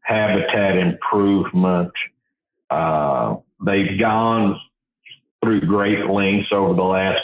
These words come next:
few years. Initially, when that started, when the National Deer Association was the Quality Deer Management Association, it was an in-person module that you had to travel to, uh,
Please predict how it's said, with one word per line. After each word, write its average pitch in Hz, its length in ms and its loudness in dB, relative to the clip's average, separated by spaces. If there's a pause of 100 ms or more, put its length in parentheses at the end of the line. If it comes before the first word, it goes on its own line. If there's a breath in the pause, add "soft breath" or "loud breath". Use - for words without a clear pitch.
few 98 160 2
years. 90 560 2
Initially, 92 640 2
when 87 200 2
that 85 180 0 (120)
started, 95 560 0 (520 loud breath)
when 87 160 0
the 87 60 2
National 90 440 0
Deer 92 240 0
Association 90 760 0
was 82 260 0 (140)
the 82 80 0
Quality 90 520 -2
Deer 87 280 0
Management 101 580 0
Association, 82 840 0 (320 loud breath)
it 107 60 2
was 92 220 2
an 90 140 0 (100)
in-person 113 680 0
module 90 640 0
that 82 220 0
you 82 120 0
had 85 200 0
to 90 80 -4 (120)
travel 110 500 0 (100)
to, 80 360 2 (560)
uh, 82 180 0